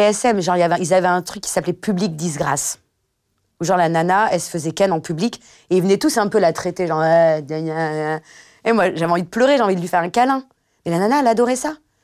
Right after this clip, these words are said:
On m'a dit, « Ah, tu veux faire Public Disgrâce ? » J'ai dit, « Ah non, je peux pas.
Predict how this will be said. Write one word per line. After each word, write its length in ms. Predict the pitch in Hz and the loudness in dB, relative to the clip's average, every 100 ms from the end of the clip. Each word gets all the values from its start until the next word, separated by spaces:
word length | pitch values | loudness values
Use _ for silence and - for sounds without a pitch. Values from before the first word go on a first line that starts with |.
| _ _ | _ _
On 60 | 190 | -2
m'a 80 | 202 | 0
dit, « 80 | 349 | 2
Ah, 60 | 440 | 0
tu 140 | 311 | 0
veux 100 | 294 | 0
faire 160 | 403 427 | 0 0
Public 280 | 320 254 | -2 -2
Disgrâce ? » 260 | 220 262 320 | -2 -2 0
J'ai 20 | 247 | 0
dit, « 60 | |
Ah 20 | 202 | 0
non, 120 | 185 | -2
je 100 | - | -4
peux 100 | 160 | -6
pas. 180 | - | -6